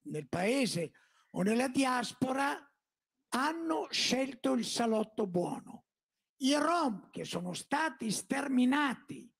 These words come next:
come gli ebrei, non ricevono questa simpatia. Quindi,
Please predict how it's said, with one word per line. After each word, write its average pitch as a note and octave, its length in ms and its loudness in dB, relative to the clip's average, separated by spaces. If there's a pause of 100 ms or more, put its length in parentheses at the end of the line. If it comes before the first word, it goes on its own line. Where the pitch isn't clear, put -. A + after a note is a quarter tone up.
(400)
come G#3 280 0
gli A#3+ 140 2
ebrei, D#4 640 2 (1000)
non D4 260 2
ricevono D4 680 0
questa B3 380 0
simpatia. A3+ 680 -4 (1300)
Quindi, C4+ 560 2